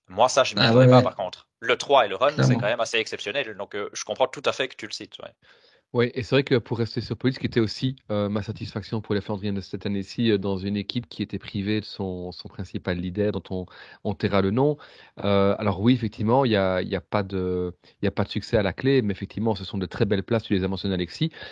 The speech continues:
Speaker 3: Euh, je vais même aller plus loin. Quand on regarde les autres classiques flandriennes auxquelles il a pris part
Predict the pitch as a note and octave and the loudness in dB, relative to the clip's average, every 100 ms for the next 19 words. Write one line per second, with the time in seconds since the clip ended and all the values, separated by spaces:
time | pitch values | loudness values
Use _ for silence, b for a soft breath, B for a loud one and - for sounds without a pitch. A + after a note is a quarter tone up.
0 | B G2+ G2+ F2+ A2+ B2+ B2 A2 G#2 G#2+ | B 2 2 2 4 6 6 4 0 0
1 | C#3 D#3 - G#2 G#2 G#2 A#2 G2+ F#2 G#2 | 0 -2 -4 -2 2 2 4 2 0 2
2 | C3 D3 - A2+ A2 G#2 A2 - G2 G#2 | 2 2 -4 -6 -4 -6 -6 -4 -2 -2
3 | G#2+ F#2 G2+ G2 F#2 - F#2+ G#2+ G#2 | -2 -2 -2 -2 -2 -4 0 2 2